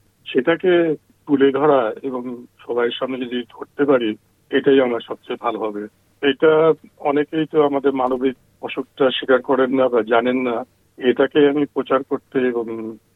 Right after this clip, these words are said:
সবাইকে একটা ধারণা দিতে চাচ্ছি যে এটাও একটা, এক রকমের অসুখ এবং এটাকেও চিকিৎসা করা যায়। সেটাই হলো আমার আসল উদ্দেশ্য। আমি, এটা নিয়ে আমি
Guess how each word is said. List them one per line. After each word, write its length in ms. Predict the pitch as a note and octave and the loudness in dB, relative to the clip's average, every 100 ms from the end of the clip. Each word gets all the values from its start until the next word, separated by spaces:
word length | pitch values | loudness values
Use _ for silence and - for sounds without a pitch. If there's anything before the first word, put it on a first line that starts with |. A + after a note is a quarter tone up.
| - | -6
সবাইকে 320 | A#2+ A#2 A#2 | 0 2 2
একটা 400 | A#2+ - - A#2+ A2+ _ - | 0 -2 2 2 2 _ -10
ধারণা 360 | - B2+ C#3 | 0 2 4
দিতে 260 | C3 B2 A#2 | 2 0 -4
চাচ্ছি 440 | A2+ A2 - A2 | -6 -8 -8 -10
যে 140 | G#2+ A#2+ | -6 -6
এটাও 300 | A#2+ C3+ C3 | -2 -2 -2
একটা, 380 | B2 - A#2 A2+ _ - | -4 0 0 0 _ -4
এক 120 | A2 A#2+ | -4 0
রকমের 400 | A#2 C3 B2 A#2+ - _ - | 0 2 0 0 -6 _ -2
অসুখ 480 | A2 - - A2+ - _ _ | -2 -2 -2 -2 -4 _ _
এবং 240 | A#2 A#2 A2+ | -4 -2 0
এটাকেও 600 | C#3 C3 B2+ C3 B2 A#2 A#2 _ _ - | -2 0 -2 2 2 2 -6 _ _ -8
চিকিৎসা 360 | D3+ D#3 D3+ | -2 0 0
করা 220 | B2+ G#2+ | 2 0
যায়। 200 | G2 F#2+ F2+ _ _ - | 0 -8 -12 _ _ -4
সেটাই 280 | C#3+ C#3 D#3 | 0 2 4
হলো 160 | D3 C#3 | 4 2
আমার 220 | B2+ A#2 A2 _ _ | 0 -2 -6 _ _
আসল 300 | B2+ - A#2+ | -10 -2 -2
উদ্দেশ্য। 480 | A2+ - C3+ - - | -2 0 0 0 0
আমি, 420 | A#2+ A#2 B2 C3 | 2 2 0 -4
এটা 180 | C3 D3 C#3+ | 0 0 2
নিয়ে 240 | D3+ D3 | 0 0
আমি 280 | C3 B2 | -2 -6